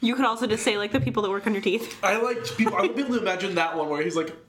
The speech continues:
Speaker 2: "I wanna be a dentist."
Speaker 1: But he wasn't a dentist, he was an elf. He had not yet become a
Speaker 2: Yeah,
Speaker 1: dentist.
Speaker 2: also, he should not be working on people's teeth.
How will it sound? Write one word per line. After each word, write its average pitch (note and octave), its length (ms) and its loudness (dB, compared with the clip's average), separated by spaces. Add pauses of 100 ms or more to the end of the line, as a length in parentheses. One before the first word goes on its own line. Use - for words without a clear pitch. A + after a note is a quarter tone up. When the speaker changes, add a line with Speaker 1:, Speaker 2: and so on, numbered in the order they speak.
(120)
Speaker 2:
"I G4 60 2
wanna - 160 2
be F3+ 80 2
a E3+ 60 0
dentist." F4 520 -4
Speaker 1:
But B3 140 2
he C#4 100 0
wasn't C4+ 320 0
a A3+ 40 0
dentist, G3+ 400 -2
he D#4 80 4
was A#3 120 -2
an G3+ 120 -2
elf. F#3 260 0
He A#3 120 2
had A3+ 100 0
not B3 160 -2
yet C4+ 200 -2
become D4 380 0
a - 20 -2
Speaker 2:
Yeah, G3+ 120 0
Speaker 1:
dentist. E3+ 220 -2
Speaker 2:
also, A3+ 180 0
he F3+ 80 -2
should F3+ 80 -2
not F#3+ 100 2
be F#3+ 80 -2
working F3 240 0
on D#3+ 60 -2
people's D3+ 220 -6
teeth. - 400 -10